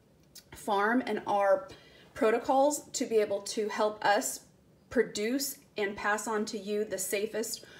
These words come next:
raw dairy that we can. We have our welcome letter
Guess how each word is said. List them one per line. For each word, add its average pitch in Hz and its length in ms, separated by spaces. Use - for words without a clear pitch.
raw 190 300
dairy 202 480
that 190 220
we 226 120
can. - 360
We 202 160
have 190 440
our 175 180
welcome 233 380
letter 392 320